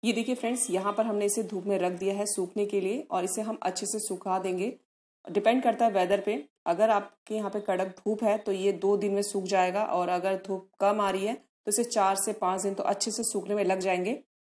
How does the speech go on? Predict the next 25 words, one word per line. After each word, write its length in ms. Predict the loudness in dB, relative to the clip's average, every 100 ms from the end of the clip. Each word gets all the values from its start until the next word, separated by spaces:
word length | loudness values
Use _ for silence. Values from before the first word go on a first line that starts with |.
| -6
तो 80 | -2
चाहे 260 | 4 4 4
चार 340 | 4 4 4
दिन 160 | 2 2
लगे, 240 | 2 2
चाहे 200 | 2 0
दो 180 | 2 0
दिन 160 | 2 0
लगे, 180 | 0 -2
हमें 240 | -2 0
इसे 160 | 2 2
अच्छे 300 | 0 0 -2
से 100 | -2
सुखाना 380 | -2 -2 -2 0
है। 220 | -2 -4 -10 _ _ _ _ -10 -10 -10 _ _ _ _ _ _ 2
उलट 260 | 2 2
पुलट 200 | 0 0
कर 100 | 0
हमें 140 | 0 0
इसे 140 | 0
अच्छे 260 | -2 -2 -4
से 100 | -4
सुखा 340 | -6 0 2
देना 220 | 2 0 -2
है। 200 | -4